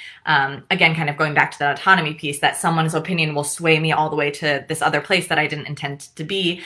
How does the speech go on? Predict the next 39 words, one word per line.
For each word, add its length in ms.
Um, 300
you 80
don't 240
feel 140
like 180
you're 180
lost, 500
right? 300
You 100
feel 320
like, 480
"Okay, 360
I, 300
I 20
know 140
what 140
I 40
wanna 280
do. 400
I 140
am 220
in 140
control 340
of 80
my 520
task 320
list 260
or 320
your 140
calendar 400
system 280
or 40
your 100
sticky 300
note 160
system, 280
whatever 220
you 140
use," 420